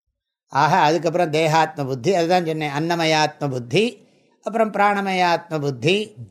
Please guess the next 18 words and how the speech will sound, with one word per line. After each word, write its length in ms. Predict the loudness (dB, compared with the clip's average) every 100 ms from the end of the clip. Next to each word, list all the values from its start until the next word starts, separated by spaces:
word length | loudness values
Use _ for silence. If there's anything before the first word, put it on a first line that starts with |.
| _ _
நம்ம 220 | -6 0
உடம்பை 320 | 2 4 2
பத்தி 240 | 0 0 -2
நினைக்கிற 380 | -2 -4 0 2
போது 240 | 4 2 2
உடம்பு 320 | 2 2 0 -2
வந்து 240 | -2 -2
வே-, 260 | 0 0 -2 -8 _ -4
உடம்புல 360 | 0 0 0 -2
நோய் 280 | 0 2 2
இருக்கேன்னு 440 | 2 0 -2 -2
சொல்லி 240 | -4 -4 -2
துக்கப்படுறோம். 680 | -2 -2 -2 0 0 0 -4 -16 _ _ _ _ -2
ஆரோக்கியமா 580 | 2 4 4 2 -2 2
இருந்தா 280 | 2 2 2
ஆரோக்கியமா 460 | 4 4 2 -2 0
இருக்குன்னு 320 | 0 -2 -4
சந்தோஷப்படுறோம். 880 | -2 0 2 2 2 -2 0 0 0